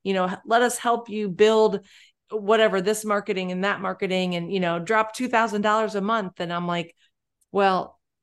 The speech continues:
do I really need that? Or, you know, do I need to go out and find my own clients or whatever?" You know, like, so I sit there and I,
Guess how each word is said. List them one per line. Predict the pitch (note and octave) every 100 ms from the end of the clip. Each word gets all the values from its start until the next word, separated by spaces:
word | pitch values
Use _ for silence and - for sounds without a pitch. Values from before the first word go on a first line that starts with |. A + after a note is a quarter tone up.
| _ A3
do | F#3+ F#3
I |
really | F3 G3 F#3+
need | F#3 F3 G3 A3
that? | C#4 C#4+ C#4+
Or, | G3 F#3+ F#3+ F3+ F3
you | G#3+ F#3+
know, | D#3+ F3
do | E3+ F3
I | D#3+
need | E3 E3+
to | E3+
go | - E3
out | D#3+ D3+
and | F3
find | - D#3 D#3+
my | D3 -
own | E3 D#3 D#3
clients | - E3+ D#3+ D#3 D#3 -
or | D#3
whatever?" | D#3 D3+ D3+ D3
You | F3 F3+
know, | E3+ F3
like, | F3 F3 -
so | A3 G3
I | G3
sit | G3 D#4 D#4
there | C4 A3+
and | G3+
I, | F#3 F3